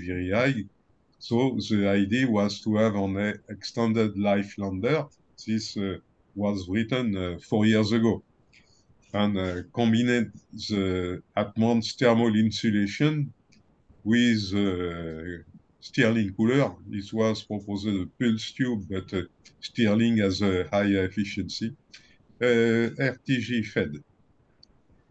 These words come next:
The study shows that it is possi-, uh, feasible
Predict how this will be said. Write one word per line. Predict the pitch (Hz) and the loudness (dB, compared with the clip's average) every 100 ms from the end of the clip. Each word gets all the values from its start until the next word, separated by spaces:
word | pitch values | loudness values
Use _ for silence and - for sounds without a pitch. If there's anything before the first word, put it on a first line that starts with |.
| _ _ _ _ _ _ _ _ _ _ - 208 180 - _ _ | _ _ _ _ _ _ _ _ _ _ -14 -12 -12 -14 _ _
The | 143 139 131 | -12 -2 0
study | 135 - 156 143 151 | 0 2 4 6 6
shows | 143 143 131 107 | 4 4 4 4
that | 110 104 | 2 2
it | 107 101 | -2 0
is | 101 95 - | -4 -4 -4
possi-, | 104 98 - 110 98 92 87 | -4 -4 -4 -6 -6 -8 -8
uh, | |
feasible | - 101 113 120 151 139 | -8 -4 -2 4 4 4